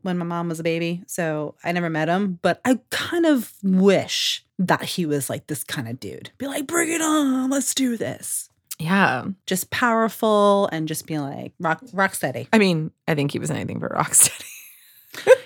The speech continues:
Speaker 1: He seems like someone that is just, like, really hard to take down because he is just like, "Yeah, no, try it."
Speaker 2: Yeah.
Speaker 1: Yeah.
Speaker 2: I mean, they did.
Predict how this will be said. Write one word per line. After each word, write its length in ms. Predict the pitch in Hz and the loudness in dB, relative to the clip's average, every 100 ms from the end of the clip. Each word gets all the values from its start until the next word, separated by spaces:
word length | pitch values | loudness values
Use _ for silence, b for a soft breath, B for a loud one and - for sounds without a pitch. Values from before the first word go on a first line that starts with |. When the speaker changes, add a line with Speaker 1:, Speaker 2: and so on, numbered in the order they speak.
| - | 4
Speaker 1:
He 160 | 359 | 6
seems 440 | 494 - 440 453 427 | 6 6 4 4 4
like 160 | 427 | 2
someone 560 | - 359 320 320 311 294 | 2 4 6 8 8 6
that 340 | 247 226 220 208 | 6 2 2 2
is 200 | 208 196 | 2 2
just, 380 | - 208 - 208 | 0 0 0 0
like, 480 | 190 180 - - _ _ _ _ | 2 0 -6 -20 _ _ _ _
really 300 | - 220 330 | 0 2 4
hard 280 | 277 233 214 | 2 2 -2
to 60 | 196 | -2
take 200 | 208 185 | -6 -2
down 320 | 165 160 165 | -2 0 -2
because 360 | 175 185 165 - | -4 -2 -2 -2
he 320 | - 175 156 | -6 -4 -2
is 80 | 139 | -4
just 360 | - 147 - | -4 -4 -4
like, 220 | 175 170 - | -2 0 4
"Yeah, 160 | 494 | 4
no, 220 | 370 427 220 _ | 4 0 -2 _
try 280 | - 311 254 | 2 6 6
it." 160 | 127 - - _ _ - | 4 -4 -18 _ _ -8
Speaker 2:
Yeah. 200 | 160 185 | -4 -2
Speaker 1:
Yeah. 220 | 151 175 202 196 - | 0 -2 -4 -10 -6
Speaker 2:
I 120 | 156 | -2
mean, 140 | 170 170 | 0 2
they 100 | 170 | 2
did. 260 | 202 185 | 0 -2